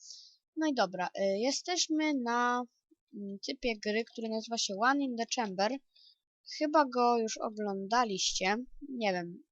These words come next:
Blowa, Blow chyba to nagrał, tak. O, przy-, przybliżę mikrofon, żeby mnie było lepiej słychać. Spoko. Przygotować się do walki. Mam nadzieję, że nie zlamię. Jest, y, przyrzekam wam na słowo, że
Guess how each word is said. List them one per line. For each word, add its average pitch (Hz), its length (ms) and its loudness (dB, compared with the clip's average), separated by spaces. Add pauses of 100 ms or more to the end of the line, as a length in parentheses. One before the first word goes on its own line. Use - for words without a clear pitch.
Blowa, 202 760 2 (600)
Blow 214 220 0
chyba 196 180 -10
to - 120 -14
nagrał, 185 340 -14
tak. - 120 -12 (2000)
O, - 340 6
przy-, 220 240 8 (120)
przybliżę 220 420 12
mikrofon, 277 760 0
żeby 240 160 6
mnie 202 140 0
było 196 220 8
lepiej 190 380 12
słychać. 240 580 0
Spoko. - 600 -12 (600)
Przygotować 220 560 -6
się - 160 0
do 214 120 -6
walki. 214 640 -2
Mam 233 140 0
nadzieję, 254 320 2
że 240 120 -2
nie 220 160 -2
zlamię. 196 400 -2 (680)
Jest, - 360 -4
y, 214 640 2
przyrzekam 220 580 0
wam 208 180 2
na 202 120 -6
słowo, 208 420 0
że 196 320 0